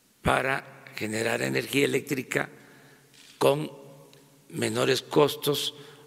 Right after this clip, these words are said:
lo cual se va a traducir en que no aumenten las tarifas de la energía eléctrica, el precio de la luz, como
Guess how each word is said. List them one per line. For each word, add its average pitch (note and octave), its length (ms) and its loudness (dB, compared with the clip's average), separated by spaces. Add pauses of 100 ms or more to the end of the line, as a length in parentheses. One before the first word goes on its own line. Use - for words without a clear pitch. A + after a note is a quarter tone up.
lo A#2 180 0
cual C#3 300 2
se A#2 160 0
va A2 120 0
a A#2+ 60 -4
traducir C#3 680 0 (600)
en - 140 -6
que A#2+ 160 0
no C3 400 0
aumenten C3 880 -2 (680)
las B2 680 -2
tarifas B2 800 -4 (640)
de A#2+ 680 0
la A2 100 -4
energía G#2 260 -4
eléctrica, A#2+ 540 -4 (500)
el - 140 -8
precio C#3 360 4
de C3 100 0
la C#3+ 120 0
luz, - 680 2 (320)
como A#2+ 480 -2